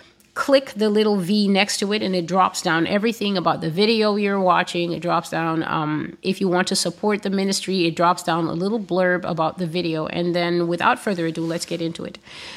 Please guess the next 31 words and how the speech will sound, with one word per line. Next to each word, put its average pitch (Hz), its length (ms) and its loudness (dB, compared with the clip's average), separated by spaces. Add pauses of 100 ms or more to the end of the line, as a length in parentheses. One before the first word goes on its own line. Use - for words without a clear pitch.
(200)
I'm 277 240 8
continuing 254 800 2
with 196 240 0
this 190 600 0 (540)
extremely 269 540 4
blunt 196 500 2
series 185 380 2
of 170 100 -4
prophecies 170 480 -2
that 160 120 -6
the 170 100 0
Lord 170 260 0
has 165 160 -2
given 175 320 0
me. 165 160 -2
So 175 460 2 (920)
I 214 60 8
guess 262 240 8
I 262 80 6
knew 254 180 6
this 247 200 2
day 214 180 2
was 190 160 -2
coming, 233 400 0 (460)
but 185 180 6
now 208 220 8
that 254 120 4
the 202 80 2
day 202 260 2
is 196 260 2
here 185 680 -2